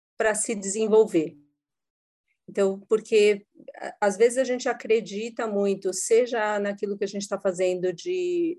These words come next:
de positivo, ou até no reconhecimento das coisas que a gente, né, precisa desenvolver ali do, no dia a dia, mas sob-, com o nosso aspecto, né, dentro daquilo que a gente tem de informação, ou dentro daquilo que a gente se conhece,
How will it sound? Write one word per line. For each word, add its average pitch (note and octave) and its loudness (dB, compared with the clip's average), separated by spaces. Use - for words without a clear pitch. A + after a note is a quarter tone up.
de F#3 -12
positivo, G3 -4
ou A3 4
até G#3 2
no B3 -2
reconhecimento G#3+ 0
das F#3+ -4
coisas F#3+ -4
que - -6
a F3 -2
gente, F3 -6
né, F#3 -2
precisa F3 -2
desenvolver F#3 2
ali F#3 -2
do, F3+ -4
no F#3 -10
dia F3 0
a E3+ 0
dia, A3 0
mas A3 -4
sob-, A3+ -2
com B3 -2
o - -6
nosso C4+ 0
aspecto, A3 -2
né, G#3 0
dentro G#3+ -4
daquilo B3+ -4
que C4 0
a A#3+ 4
gente C4 -4
tem C4 -4
de C4 -6
informação, A#3 -2
ou G#3 0
dentro A3 -4
daquilo G#3+ -2
que A3 -6
a G#3 -2
gente G#3 -6
se C4 -4
conhece, G#3 0